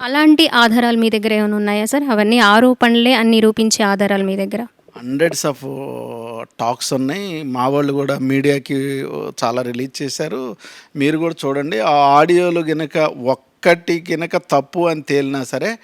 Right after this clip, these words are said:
Speaker 2: హర్ష సాయి అతని అంతరకు అతను, ఆ, ఏది కావాలో త-, మీ, మీ ఇష్టం వచ్చిన ఈ సోషల్ మీడియా కానీ రకరకాల వదిలేయడానికి కూడా సిద్ధంగా ఉన్నాడు. అవి నూటికి నూరు శాతం వాస్తవమైన వీడియోలే. అవేమి ట్యాంపరింగ్ కాదు, వీళ్ళు చెప్తున్న ఐఏ టెక్నాలజీ కాదు,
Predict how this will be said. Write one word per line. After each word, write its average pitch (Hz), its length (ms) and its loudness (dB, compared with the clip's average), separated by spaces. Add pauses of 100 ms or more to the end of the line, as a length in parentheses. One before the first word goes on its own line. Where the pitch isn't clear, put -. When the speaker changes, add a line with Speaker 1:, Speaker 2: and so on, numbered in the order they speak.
(360)
Speaker 2:
హర్ష 123 240 -4
సాయి 156 460 -2
అతని 120 380 -10
అంతరకు 143 340 -8
అతను, 139 480 -6 (420)
ఆ, 107 380 -12 (100)
ఏది 151 340 0
కావాలో 165 300 0
త-, 143 360 -2
మీ, 139 240 -10
మీ 143 240 -6
ఇష్టం 151 320 -6
వచ్చిన 143 280 -4
ఈ 139 260 -6
సోషల్ 151 360 -4
మీడియా 139 320 -2
కానీ 131 300 -6
రకరకాల 139 480 -6
వదిలేయడానికి 135 540 -2
కూడా 131 140 -10
సిద్ధంగా 139 460 -6
ఉన్నాడు. 143 420 -8 (360)
అవి 135 180 0
నూటికి 180 880 -2
నూరు 156 340 -2
శాతం 135 580 -4
వాస్తవమైన 147 680 2
వీడియోలే. 113 680 -8 (460)
అవేమి 113 300 -6
ట్యాంపరింగ్ 139 540 -4
కాదు, 143 220 -4
వీళ్ళు 143 200 -2
చెప్తున్న 123 460 -6
ఐఏ 127 280 -2
టెక్నాలజీ 135 640 -6
కాదు, 135 320 -6